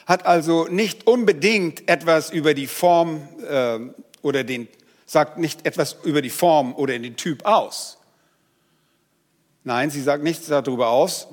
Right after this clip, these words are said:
ob eine Offenbarung nun, äh, etwas neu, eine Neuoffenbarung war oder etwas bereits Geschriebenes geoffenbart worden war. Das sagt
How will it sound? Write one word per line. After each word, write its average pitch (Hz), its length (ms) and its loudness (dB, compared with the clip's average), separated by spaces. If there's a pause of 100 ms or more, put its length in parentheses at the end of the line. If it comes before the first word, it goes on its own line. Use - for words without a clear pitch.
(160)
ob 147 200 -2
eine 131 300 -2
Offenbarung 135 680 0
nun, 117 400 -8 (580)
äh, 107 400 -4
etwas 110 500 -8
neu, 143 400 2
eine 123 220 -2
Neuoffenbarung 156 840 2
war 170 260 4
oder 123 220 -2
etwas 127 240 -8
bereits 110 400 -2
Geschriebenes 170 1200 -4
geoffenbart 165 580 0
worden 165 280 2
war. 165 160 2
Das 139 320 -10 (840)
sagt 143 480 -2